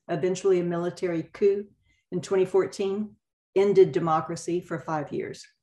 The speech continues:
Or the creeping authoritarianism of Venezuela, leading eventually to a collapse. I would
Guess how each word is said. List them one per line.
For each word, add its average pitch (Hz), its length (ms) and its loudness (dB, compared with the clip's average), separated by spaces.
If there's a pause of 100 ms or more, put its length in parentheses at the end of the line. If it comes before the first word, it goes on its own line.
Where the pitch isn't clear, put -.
(1160)
Or 208 580 4 (240)
the 175 80 2
creeping 208 1000 0 (520)
authoritarianism 180 920 2
of 147 140 -4
Venezuela, 185 800 2 (240)
leading 170 340 4
eventually 165 840 -2 (260)
to 175 180 2
a 165 40 0
collapse. 156 840 -2 (300)
I 165 100 -2
would 170 220 0